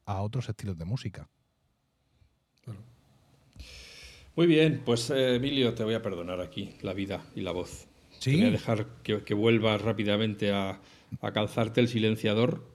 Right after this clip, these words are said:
Speaker 2: para <laughs> reservar fuerzas.
Speaker 1: No, no, no, estás perdonando a tus oyentes, a mí no me estás perdonando.
Speaker 2: Eso es,
Speaker 1: Yo
Speaker 2: sí,
Speaker 1: hasta que
Speaker 2: porque
Speaker 1: no
Speaker 2: lo
Speaker 1: caiga muerto,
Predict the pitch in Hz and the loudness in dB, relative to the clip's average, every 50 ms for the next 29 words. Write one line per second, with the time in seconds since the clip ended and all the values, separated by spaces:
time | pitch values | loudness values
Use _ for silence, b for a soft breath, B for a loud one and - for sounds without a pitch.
0 | _ _ - 120 104 113 113 110 - - - 120 120 - 135 120 110 - 117 107 | _ _ -4 0 2 4 4 2 2 0 0 0 2 2 2 2 2 0 0 0
1 | 110 117 123 120 120 - 120 120 127 127 165 175 180 180 - - - - 127 131 | 2 2 2 2 0 0 0 0 2 2 0 -2 -2 -2 -6 -12 -4 2 4 6
2 | 127 123 123 123 123 120 113 - - 151 - - 170 165 151 151 165 190 180 143 | 6 6 6 6 6 4 4 2 2 2 4 4 4 4 4 6 4 4 4 4
3 | 131 - 104 90 104 135 139 - 101 92 - 95 104 120 156 165 151 - 120 113 | 2 0 0 0 2 2 2 2 0 -2 -2 0 2 4 4 4 4 2 0 -2
4 | - 98 85 82 85 113 147 139 95 69 - 123 131 127 123 101 101 98 95 123 | -2 -4 -4 -2 0 0 0 0 0 0 2 4 4 4 2 2 2 2 4 6
5 | 147 170 190 196 180 139 123 120 131 139 147 170 175 175 175 160 151 151 175 190 | 6 4 4 4 0 0 2 2 2 4 4 4 4 4 4 6 8 8 8 8
6 | 185 - - - 190 208 254 262 | 8 6 4 4 4 4 4 0